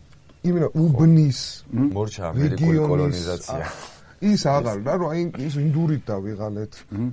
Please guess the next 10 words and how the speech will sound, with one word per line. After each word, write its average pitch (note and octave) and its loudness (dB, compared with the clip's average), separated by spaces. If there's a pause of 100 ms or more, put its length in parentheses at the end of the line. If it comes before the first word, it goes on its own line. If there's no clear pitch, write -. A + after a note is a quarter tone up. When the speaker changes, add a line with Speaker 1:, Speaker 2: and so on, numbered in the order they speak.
Speaker 1:
ამერიკულით A#2+ -6
დავიღალეთ, G#2 -6 (380)
მექსიკურით, B2 -6
სხვა - -8
დიდი G#2+ -6
არა, A2 -4 (240)
რამდენი G#2 -6
ვისმინათ A2+ -8
არის. A2 -12
ხო, D#3 -6